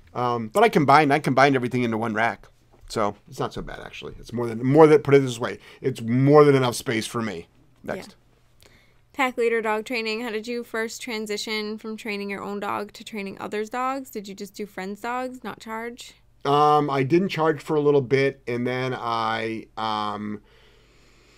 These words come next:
Speaker 1: uh, I went right to, I mean, I, I mean, I mean, I know how to run businesses, so I just, but I suggest people, you can start with friends' dogs,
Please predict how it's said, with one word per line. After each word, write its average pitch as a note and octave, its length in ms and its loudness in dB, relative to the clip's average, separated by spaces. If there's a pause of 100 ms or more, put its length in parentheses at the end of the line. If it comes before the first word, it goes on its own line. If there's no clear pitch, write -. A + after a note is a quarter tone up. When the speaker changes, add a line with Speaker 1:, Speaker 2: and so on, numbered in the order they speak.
(280)
Speaker 1:
uh, A2 220 -4
I B2 100 0
went C3+ 280 4
right C3+ 380 0
to, B2+ 560 -2
I A#2+ 120 -4
mean, B2 200 -2
I, A#2 200 -6 (100)
I B2+ 80 -6
mean, B2+ 180 -4
I B2+ 80 -6
mean, C3+ 160 0
I B2 80 2
know C3 240 2
how D3 80 2
to B2+ 60 -4
run B2 180 0
businesses, A2+ 640 -2
so G#2+ 320 -6
I G#2 140 -8
just, - 560 -8
but C3 100 -2
I C3 80 0
suggest C3+ 360 -2
people, C3 300 -4
you B2+ 100 -6
can A#2+ 120 -4
start C3+ 260 -4
with C3+ 140 2
friends' B2+ 300 -2
dogs, A#2+ 500 -2